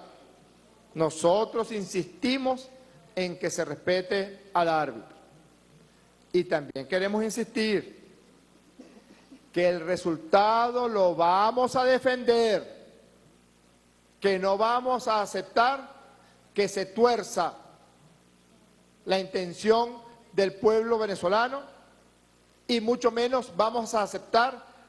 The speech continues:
nuevas violaciones a la Constitución de la República Bolivariana de Venezuela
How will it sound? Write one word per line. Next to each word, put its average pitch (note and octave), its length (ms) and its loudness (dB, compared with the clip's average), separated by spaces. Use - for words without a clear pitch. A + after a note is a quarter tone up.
nuevas A#3+ 760 2
violaciones A3 840 0
a F#3+ 120 2
la G3 120 0
Constitución G3 680 -2
de A3+ 80 0
la G#3 100 2
República G3 520 0
Bolivariana F3+ 560 2
de G3+ 100 0
Venezuela A#3 520 0